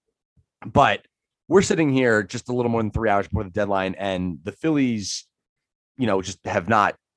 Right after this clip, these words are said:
done anything more, and with the exception of, uh, Bray Nogle, who I'll ask you about in a second. But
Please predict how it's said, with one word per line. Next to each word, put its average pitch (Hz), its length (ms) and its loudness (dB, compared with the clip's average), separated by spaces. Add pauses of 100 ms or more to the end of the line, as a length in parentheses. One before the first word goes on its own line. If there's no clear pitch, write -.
(220)
done 90 180 -4
anything 95 420 0
more, 90 280 -6
and 123 200 0
with 120 180 -4
the 107 80 -2
exception 113 500 2
of, 87 140 -4 (200)
uh, 92 160 2
Bray 95 280 -2
Nogle, 101 380 2
who 87 60 -4
I'll 90 120 0
ask 92 260 -4
you 95 40 -6
about 87 220 -2
in 80 60 -14
a 82 40 -12
second. 107 380 -2
But 92 200 -4